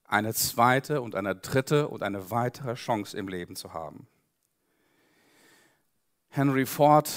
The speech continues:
hat mal dieses Wort gesagt: "Failure is simply the opportunity to begin again, this time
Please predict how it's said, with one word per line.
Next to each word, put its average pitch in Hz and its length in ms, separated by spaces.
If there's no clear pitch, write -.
hat 123 160
mal 107 80
dieses 104 260
Wort 120 220
gesagt: 104 280
"Failure 135 440
is - 160
simply 139 340
the 120 160
opportunity 95 680
to - 100
begin 104 300
again, 90 400
this 104 240
time 98 400